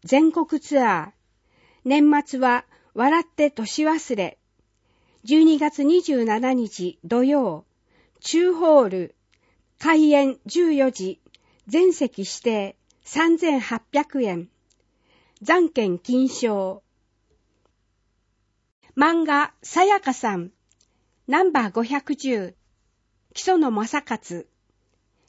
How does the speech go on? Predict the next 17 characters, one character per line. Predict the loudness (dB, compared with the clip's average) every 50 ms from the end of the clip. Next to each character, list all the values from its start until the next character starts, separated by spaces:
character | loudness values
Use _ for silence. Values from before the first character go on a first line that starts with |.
| _ _ _ _ _ _ -2
四 | 0 2 2 2
コ | 2 0 0
マ | 0 0 0
漫 | 0 -2 -2 -2 -2
画 | -4 -4
で | -4 -6 -8
す。 | -10 -12 -18 -20 -20 -20 _ _ _ _ _ _ _ _ _ _ _ _ _ _ _ _ _ _ _ _ _ -18
一 | -10 -4 -4 -4 -2
コ | 0 2 2
マ | 2 2 2
目。 | 0 -2 -2 -4 -4 -8 _ _ _ _ _ _ _ _ _ _ _ _ _ _ _ _ _ _
さ | -6 -2 0 2
や | 2 2 0
か | -2 -6
さ | -6 -6 -6
ん | -4 -4 -4
が | -4 -6 -6 -8